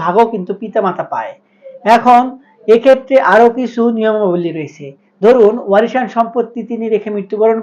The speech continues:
করলেন, কিন্তু তার কোনো পুত্র সন্তান জীবিত নেই।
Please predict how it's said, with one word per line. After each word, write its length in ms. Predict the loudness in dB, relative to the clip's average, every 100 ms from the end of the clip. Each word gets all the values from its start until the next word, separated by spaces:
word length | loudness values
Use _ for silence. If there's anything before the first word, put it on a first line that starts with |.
| 0
করলেন, 280 | 0 -2 -6 -12 _
কিন্তু 260 | -4 -2 -4 -8 _ _ _ _ _ _
তার 320 | 2 6 6 4 -2 _ _
কোনো 240 | -4 0 0 0 -4 _ _ _ _
পুত্র 260 | -12 -4 -2 0
সন্তান 320 | -2 -2 -2 0
জীবিত 240 | -2 -2 -4 -8
নেই। 120 | -14